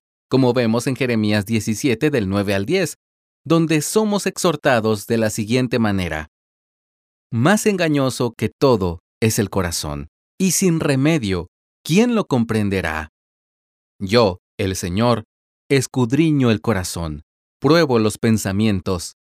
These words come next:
para dar a cada uno según sus caminos,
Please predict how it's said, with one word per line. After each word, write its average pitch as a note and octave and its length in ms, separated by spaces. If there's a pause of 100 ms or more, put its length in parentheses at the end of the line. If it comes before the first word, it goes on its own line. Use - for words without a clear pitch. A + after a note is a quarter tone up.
(320)
para F#2 260
dar B2+ 280
a A#2 100
cada C3 300
uno A2 380
según A2 400
sus A2+ 200
caminos, F#2+ 680